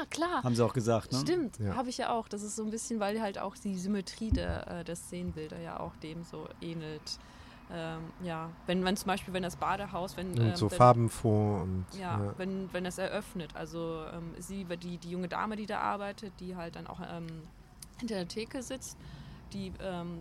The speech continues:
Speaker 1: die bereitet ja auch alles vor und dann, dann siehst du dann, wie sie dann halt den Tag beginnt, wie sie das Wechselgeld dann sortiert, wie sie dann auch genug, äh, genug Milch dann, äh, dann nochmal dann,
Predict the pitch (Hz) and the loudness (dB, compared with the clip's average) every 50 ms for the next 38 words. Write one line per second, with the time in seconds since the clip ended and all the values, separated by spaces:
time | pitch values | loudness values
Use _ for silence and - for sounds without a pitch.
0 | - - 170 175 175 - 180 - 190 - 208 - 190 - - - - 170 160 - | -8 -10 -10 -10 -8 -4 0 0 0 0 -2 -4 -2 -4 -4 -4 -4 -6 -4 -4
1 | - - - - 247 262 262 269 247 - 196 185 175 180 190 - - - 185 185 | -6 -4 -4 -2 0 0 0 0 0 -2 -2 -4 -4 -4 -6 -6 -8 -8 -6 -6
2 | 185 190 175 196 208 - - 196 190 196 180 175 190 208 208 214 196 185 180 180 | -6 -6 -6 -6 -8 -6 -4 -4 -4 -4 -4 -4 -6 -6 -8 -8 -8 -6 -6 -6
3 | 190 196 180 180 180 175 180 - - 185 240 240 - 233 - - 202 202 208 - | -6 -6 -6 -6 -6 -6 -6 -2 -2 -2 -2 0 -2 -6 -6 -4 -6 -6 -6 -6
4 | - 175 165 156 156 - - 254 262 - - 240 - - 208 208 214 - 208 202 | -8 -8 -8 -8 -6 -2 -2 -2 -2 -2 -2 -2 -2 0 0 -2 -2 -2 -6 -6
5 | 202 - 208 196 - - - 214 208 208 208 202 202 196 - - 175 165 160 165 | -6 -6 -6 -6 -8 -8 -8 -8 -6 -6 -4 -4 -6 -6 -8 -10 -12 -12 -10 -10
6 | 160 160 165 165 147 - - 165 165 170 165 151 - - - - - - - - | -10 -10 -10 -10 -10 -10 -8 -6 -6 -6 -6 -6 -10 -14 -16 -16 -16 -16 -16 -16
7 | - - - - - 185 180 170 165 165 165 - - 165 156 - - 214 233 285 | -14 -14 -16 -12 -10 -8 -6 -6 -6 -6 -6 -6 -6 -6 -4 0 2 2 4 4
8 | 269 262 247 - - - - 214 208 208 214 - - 208 202 202 202 - 190 190 | 4 2 0 -2 -4 -6 -4 -4 -4 -4 -4 -6 -6 -6 -6 -6 -6 -6 -6 -6
9 | 190 190 196 202 190 180 - 92 127 - 180 180 | -6 -6 -6 -6 -6 -6 -6 -8 -8 -8 -8 -8